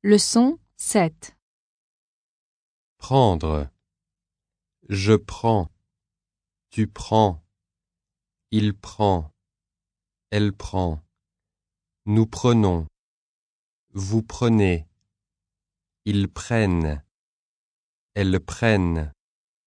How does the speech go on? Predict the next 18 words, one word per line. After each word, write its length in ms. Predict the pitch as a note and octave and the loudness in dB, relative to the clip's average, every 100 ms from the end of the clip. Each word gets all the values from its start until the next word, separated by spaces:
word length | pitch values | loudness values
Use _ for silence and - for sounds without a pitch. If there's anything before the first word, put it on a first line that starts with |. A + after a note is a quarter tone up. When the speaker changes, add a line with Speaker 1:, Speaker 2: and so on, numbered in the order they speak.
| _ _ _ _ _ _ _ _ _ _ _ _ _ _ _ _ _ _ _ _ | _ _ _ _ _ _ _ _ _ _ _ _ _ _ _ _ _ _ _ _
Speaker 2:
Je 240 | G#2 G#2 | -4 4
prends 460 | G#2+ - - C#3 C#3 | 4 2 -2 2 2
ce 200 | - G2 | 2 -4
stylo. 640 | - - A#2 G#2+ F#2+ E2 - _ _ _ _ _ _ _ _ _ _ _ _ _ _ _ | -4 -6 -2 0 0 0 -6 _ _ _ _ _ _ _ _ _ _ _ _ _ _ _
Nous 260 | G2 G#2 G#2+ | -2 2 2
prenons 560 | G#2 - A2 G#2+ B2+ A#2 | 0 0 2 2 2 0
un 80 | |
taxi. 680 | F#2+ A2+ A2 - - F#2 E2 - _ _ _ _ _ _ _ _ _ _ _ _ _ _ _ - | 0 -2 -2 -4 -6 -4 -6 -10 _ _ _ _ _ _ _ _ _ _ _ _ _ _ _ -12
Tu 160 | G2+ | -10
prends 340 | - - B2+ C3+ | -10 -6 -2 0
du 220 | A2 F#2+ | 0 -4
thé. 420 | - E2 F#2+ E3 - _ _ _ _ _ _ _ _ _ _ _ _ _ _ _ G2+ | -4 -2 -2 -4 -10 _ _ _ _ _ _ _ _ _ _ _ _ _ _ _ -10
Vous 220 | G2 A2 | -4 -2
comprenez ? 800 | A2 B2 - G#2 F#2 F2 A2+ F3+ _ _ _ _ _ _ _ _ _ _ - | 0 -2 0 0 2 2 0 -2 _ _ _ _ _ _ _ _ _ _ -2
Speaker 1:
Oui, 380 | G#3 A#3 D#4 _ _ | 2 2 0 _ _
je 160 | G#3 | -2
comprends 420 | A3 C4 C4+ - B3 | 0 2 0 2 2
bien. 420 | F3+ E3 D#3 | 4 2 0